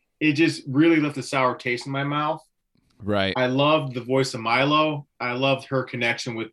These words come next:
Speaker 1: with Milo, 'cause that kinda what carries this movie along. But yeah, this movie just, I, I, I had to reconcile after I got done watching it, after seeing the end. I'm like,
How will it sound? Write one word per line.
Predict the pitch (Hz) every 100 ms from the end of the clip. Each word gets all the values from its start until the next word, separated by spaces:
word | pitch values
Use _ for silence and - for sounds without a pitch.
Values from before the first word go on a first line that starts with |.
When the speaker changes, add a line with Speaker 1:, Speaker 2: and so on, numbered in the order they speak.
| _
Speaker 1:
with | 104
Milo, | 107 110 117 123 120
'cause | -
that | 113 -
kinda | 123 117
what | 104
carries | - 113 110
this | 101 117
movie | 107 104
along. | 98 104 120 139 143 - _ _ _
But | 151 151
yeah, | 175 180 160
this | 147 139
movie | 156 170 165
just, | 147 147 -
I, | 139 139
I, | 123 131 127
I | 135
had | 131 160
to | 147
reconcile | 151 160 139 139 123
after | 113 127 135
I | 123
got | 120
done | 117 117
watching | 131 170 175 131
it, | 123 - -
after | 131 131 117
seeing | - 135
the | 117 -
end. | 139 180 147
I'm | 127
like, | 120 107